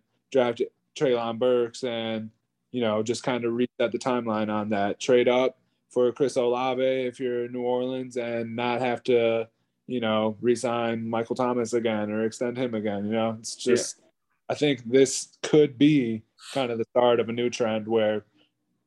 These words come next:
Speaker 1: wide receivers are kinda acting like quarterbacks and the fact that they know that they're worth, you know?
Speaker 2: Exactly. But, I mean, I feel like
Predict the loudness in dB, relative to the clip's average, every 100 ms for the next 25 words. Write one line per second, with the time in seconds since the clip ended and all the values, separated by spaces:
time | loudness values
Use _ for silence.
0 | _ -2 0 2 2 0 0 -2 -2 -2
1 | -4 -4 -4 0 0 2 -2 -4 -6 -6
2 | -4 -6 -10 -16 _ _ _ -2 4 4
3 | 6 4 4 2 4 4 4 2 0 2
4 | 4 4 2 0 -8 -8 -6 -8 _ _
5 | _ _ _ _ _ _ _ _ _ -12
6 | -8 -2 -2 -4 -10 -14 _ _ 0 0
7 | 2 2 2 0 0 0 0